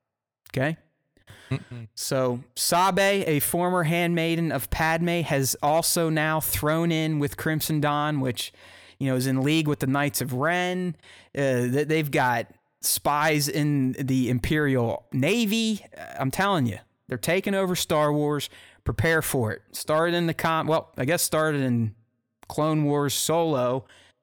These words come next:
Speaker 1: but it's now becoming a, a major, major part of the Star Wars tale post the original trilogy, and in this case, during the original trilogy, towards the tail end. So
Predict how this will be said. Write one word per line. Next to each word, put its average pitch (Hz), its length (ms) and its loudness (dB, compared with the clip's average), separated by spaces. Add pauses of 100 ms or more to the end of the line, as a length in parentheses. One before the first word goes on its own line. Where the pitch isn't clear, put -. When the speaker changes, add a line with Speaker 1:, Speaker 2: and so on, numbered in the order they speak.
Speaker 1:
but 127 100 -2
it's 123 160 -4
now 143 180 0
becoming 135 640 -2
a, 120 320 2
a 127 80 0
major, 139 480 0
major 127 340 0
part 113 420 -2
of 127 180 -2
the 120 80 -2
Star 127 360 0
Wars 117 340 0
tale 113 480 -2 (500)
post - 680 0
the 120 220 0
original 117 400 0
trilogy, 160 580 0
and 143 220 0
in 131 100 0
this 151 220 -2
case, 123 480 -2 (100)
during 151 360 0
the 123 100 -2
original 117 340 -2
trilogy, 117 420 -4
towards 120 340 -2
the 117 80 -2
tail 113 340 -2
end. 104 240 -6
So - 340 -6